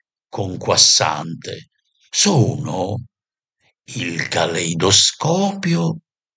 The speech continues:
mio vivente, che di pietà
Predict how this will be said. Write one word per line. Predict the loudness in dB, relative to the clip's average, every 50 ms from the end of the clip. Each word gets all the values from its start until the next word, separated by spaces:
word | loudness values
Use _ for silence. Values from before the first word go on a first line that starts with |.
| _ _
mio | -12 -4 0 2 2 2 2 0 -2 -2 -2 0 0 0
vivente, | 2 2 2 4 4 4 4 2 2 2 0 0 0 -2 -8 -10 _ -20 -20 -18 -18 -20 -20 _ _ _ _ _ _ _ _ _ _ _ _ _ _ _ _ _ _ _ _ _ _ _ _ _
che | -6 -2 0 2 2 0 -2 -6 -16 -20 _ _ _ _ _ _ _ _ _ _ -20
di | -18 -12 -6 -4 -2 -2
pietà | -2 0 2 2 2 4 2 0 0 0 -4